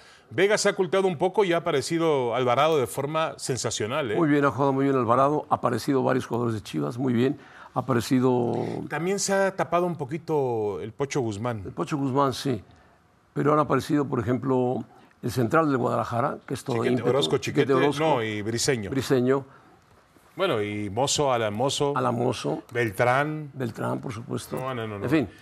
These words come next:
Speaker 1: El Oso, el Oso González.
Speaker 2: El Oso González. Eh,
Speaker 1: Bueno.
Speaker 2: vamos a ver. Tigres, ¿sus veteranos lo van a llevar a la final?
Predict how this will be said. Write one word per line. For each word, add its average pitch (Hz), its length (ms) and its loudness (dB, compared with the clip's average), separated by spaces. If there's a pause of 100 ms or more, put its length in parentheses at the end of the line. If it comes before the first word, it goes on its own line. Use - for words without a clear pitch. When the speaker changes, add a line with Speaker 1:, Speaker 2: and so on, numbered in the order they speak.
(140)
Speaker 1:
El 127 120 0
Oso, 143 300 0
el 131 120 0
Oso 143 200 0
González. 143 680 -2
Speaker 2:
El 123 80 -4
Oso 123 180 -4
González. 120 640 -6 (1400)
Eh, - 80 2
Speaker 1:
Bueno. 175 220 4
Speaker 2:
vamos 190 240 4
a 143 40 8
ver. 110 180 2 (800)
Tigres, 185 520 2
¿sus 151 180 -6
veteranos 151 480 2
lo 147 100 0
van 156 140 4
a 156 40 2
llevar 143 200 4
a 139 40 0
la 123 80 0
final? 147 340 -2